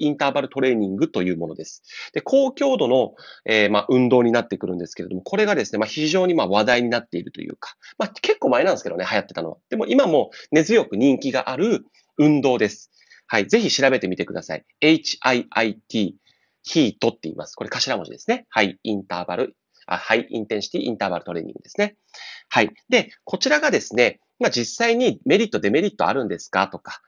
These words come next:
なんでここまで流行ってるんですかとかね、効果はどんなものなのっていうご質問いただいたので、それについてお話ししていきたいと思います。で、まあ、ヒートですね。まあ、高強度の運動なんですけれども、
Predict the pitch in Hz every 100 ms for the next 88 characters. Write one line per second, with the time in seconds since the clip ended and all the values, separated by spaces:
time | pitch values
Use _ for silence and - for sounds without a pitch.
0 | - 214 403 403 208 196 156 131 131 -
1 | 107 98 85 - - 101 - - 85 120
2 | _ - 247 240 190 113 147 196 208 214
3 | 240 262 196 202 - 143 131 127 - 147
4 | - 143 139 131 104 101 135 - - -
5 | - 240 254 240 247 240 226 - 131 139
6 | 131 131 - 107 110 - 101 95 - -
7 | _ 90 78 76 - - _ _ _ _
8 | _ _ _ _ - 240 - - - -
9 | 247 - - 247 - - - 139 131 -
10 | - 196 - - 220 214 226 208 113 92
11 | 117 101 101 98 82 80 - - 82 87
12 | 156 156